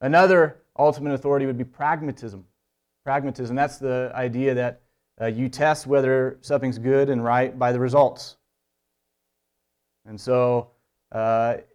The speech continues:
if a church does something that brings in a whole bunch of people, it must be good and right. Right? So I could, uh, we could have some pyrotechnics, you know,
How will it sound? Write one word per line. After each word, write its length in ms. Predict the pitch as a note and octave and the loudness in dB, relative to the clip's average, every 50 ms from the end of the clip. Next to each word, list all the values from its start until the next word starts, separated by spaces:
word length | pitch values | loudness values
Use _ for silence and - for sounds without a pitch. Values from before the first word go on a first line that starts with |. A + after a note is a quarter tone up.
| _ _ | _ _
if 320 | B2+ B2+ B2+ D#3+ C3+ - - - | -4 -2 -2 -2 -2 -4 -8 -8
a 100 | C3 A#2+ | -8 -8
church 460 | - - - E3 D#3+ D#3+ - C#3+ C3 | -8 -4 0 2 2 2 0 -2 0
does 320 | A#2 C#3 C#3+ D3+ E3 E3 E3 | 4 6 8 8 6 4 2
something 400 | - E3+ E3 E3 - D3+ C#3+ C3 | 2 2 2 2 0 -2 -2 -2
that 180 | B2 A#2 A2 | -2 -2 -4
brings 400 | A2 C3 C3+ C#3 C#3 C3+ B2+ A#2 | -4 -2 -2 0 0 -2 -2 -2
in 140 | C3 C3 C3 | -2 -2 -2
a 60 | A#2+ | -2
whole 160 | A2+ B2+ B2 | -2 -2 -2
bunch 240 | A#2 A#2+ A#2 A2+ - | -2 -2 -6 -8 -10
of 80 | - - | -12 -10
people, 360 | C#3 C#3 C#3 F3+ G3 - _ _ _ _ _ _ _ _ _ _ _ _ _ _ _ _ _ _ _ _ _ _ _ _ _ _ _ | -8 -8 -6 -6 -8 -10 _ _ _ _ _ _ _ _ _ _ _ _ _ _ _ _ _ _ _ _ _ _ _ _ _ _ _
it 60 | G#2 G#2+ | -20 -18
must 220 | G#2 G2 - - | -18 -18 -16 -16
be 80 | A2 G#2+ | -14 -10
good 220 | G#2+ A#2 A2+ A2+ | -6 -4 -2 -2
and 100 | B2 C#3+ | -2 -2
right. 240 | F#3 A3 - - - _ _ _ _ _ _ _ _ _ _ _ _ _ _ _ _ _ _ _ _ _ _ - | -4 -4 -4 -6 -10 _ _ _ _ _ _ _ _ _ _ _ _ _ _ _ _ _ _ _ _ _ _ -4
Right? 200 | A#2 B2+ C3 A#2+ | -2 -2 -2 -2
So 140 | - C3+ B2 | -2 -2 0
I 100 | B2 B2+ | 0 -2
could, 240 | B2+ C3+ A#2+ G#2 - _ _ _ _ _ _ _ _ A#2 | -2 -4 -6 -6 -8 _ _ _ _ _ _ _ _ -4
uh, 480 | A2 A2 A2 G#2+ G#2+ G#2 G2+ G#2+ G#2 - _ _ _ _ _ _ _ _ _ - | -2 -2 0 0 0 -2 -4 -6 -8 -14 _ _ _ _ _ _ _ _ _ -12
we 100 | B2 A2+ | -10 -10
could 120 | - A2+ | -10 -8
have 240 | A#2+ A#2+ A#2+ A2 - | -4 -4 -4 -4 -6
some 120 | - A#2 | -10 -16
pyrotechnics, 1000 | - - C#3 C#3+ C3+ B2 A2+ - - D3 D3 - C3 C3 B2+ - - - - - | -10 -6 -4 -2 -2 -2 -4 -4 -4 -4 -4 -4 -6 -8 -8 -10 -14 -16 -14 -8
you 100 | C3 B2+ | -6 -4
know, 340 | A#2+ A#2 A#2 A2+ A2+ A#2 A2+ | -2 -2 -2 -2 -4 -4 -8